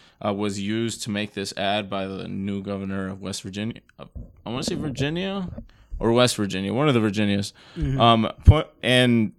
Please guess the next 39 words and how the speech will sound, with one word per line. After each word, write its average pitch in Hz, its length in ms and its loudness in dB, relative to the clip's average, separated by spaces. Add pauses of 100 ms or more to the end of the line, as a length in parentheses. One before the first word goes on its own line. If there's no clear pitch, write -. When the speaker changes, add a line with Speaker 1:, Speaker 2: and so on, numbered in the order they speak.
Speaker 1:
and 117 180 0
yeah, 131 380 8
um, 110 240 4
she 120 160 0
was 110 220 0
placed 113 360 -2
up 113 140 -2
there 113 120 2
on 113 100 0
that 104 180 0
commercial 127 500 -2
where 104 220 -2
she 104 160 -6
goes 104 240 -4
on 98 120 -4
to - 140 -8
talk 101 280 -2
about 104 240 -4
how 107 100 -6
there's 104 240 -10
nudity 120 720 -4 (480)
and 98 460 -2
how 98 300 -2
there 98 320 0
is, 95 580 -6
um, 65 420 -10 (200)
like, 87 240 -12 (120)
the 101 140 -8
killing 107 380 -2
of 95 100 -10
children 113 580 -4
in 107 140 -6
the, 104 160 -6
in 104 160 -6
the 101 60 -4
books. 110 480 -6
And 110 100 -8
it's - 160 -8
like, - 320 -8